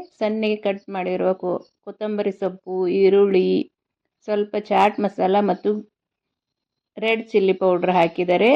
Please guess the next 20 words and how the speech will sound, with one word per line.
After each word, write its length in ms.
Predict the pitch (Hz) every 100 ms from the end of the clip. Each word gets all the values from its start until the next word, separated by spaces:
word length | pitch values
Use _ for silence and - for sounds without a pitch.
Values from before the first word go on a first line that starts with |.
| 320
ಆಲೂಗಡ್ಡೆ 540 | 165 165 156 165 170
ಬಾಜಿ 420 | 170 170 165 247 285
ರೆಡಿ 260 | 185 170 175
ಆಗುತ್ತದೆ. 560 | 151 151 - 160 202 320 349
ಇದು 180 | 208 220
ಸ್ವೀಟ್ 420 | 220 208 208 208
ಚಟ್ನಿ. 400 | - 180 190 220 330 381 _ _ _ 208
ನಾನು 200 | 214 214
ಈಗಾಗಲೇ 640 | 220 226 233 233 240 220 247 285
ನನ್ನ 260 | 214 208 208
ಚಾನಲ್‌ನಲ್ಲಿ 680 | 208 190 208 208 196 202 247 240
ಎರಡು 280 | 202 220 240
ರೀತಿಯ 360 | 220 208 208 208
ಸ್ವೀಟ್ 320 | 214 208 208
ಚಟ್ನಿ 380 | - 190 190 220 320 349
ಮಾಡೋದು 440 | 208 185 180 180 202
ಹೇಳಿಕೊಟ್ಟಿದ್ದೇನೆ 840 | 190 180 180 180 185 180 175 175
ಫ್ರೆಂಡ್ಸ್. 460 | 180 202 240 302 349 _ _ _ _ _ -
ಡಿಸ್ಕ್ರಿಪ್ಷನ್‌ನಲ್ಲಿ 1040 | 240 247 - 285 - 247 220 208 190 214 254
ಅದರ 220 | 214 196